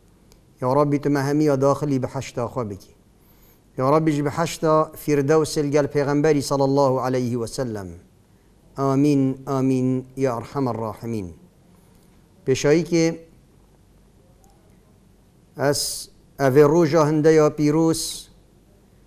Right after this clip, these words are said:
او بقدر و قیمت، او سرور پیغمبر علیه الصلاة والسلام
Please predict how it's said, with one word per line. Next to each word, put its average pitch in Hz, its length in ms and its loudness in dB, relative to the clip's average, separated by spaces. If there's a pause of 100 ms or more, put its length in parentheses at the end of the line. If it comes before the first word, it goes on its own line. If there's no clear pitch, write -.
(520)
او 127 80 -2
بقدر 156 500 2
و 160 60 2
قیمت، 160 540 2 (600)
او 143 260 2
سرور 160 520 4
پیغمبر 151 540 2
علیه 151 340 4
الصلاة 151 560 0
والسلام 160 840 0